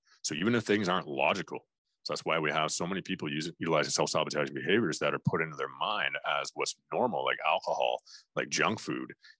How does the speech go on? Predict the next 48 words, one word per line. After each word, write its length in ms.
eating 180
all 140
this 140
shit. 260
So 160
when 140
we 60
look 180
at, 160
again, 220
the 60
quote 220
unquote 260
freedom 280
community, 320
those 260
that 120
are 160
angry, 520
a 40
lot 60
of 40
people 180
get 120
stuck 320
with 100
that. 180
So 120
I 80
even 180
see, 320
I 80
feel 280
myself 420
battling 520
with 100
that 140
subconscious 520
mind 240
part 160
where 40
it's 100
like, 100
Oh, 380
"Oh, 300
this 180
is 100
what 160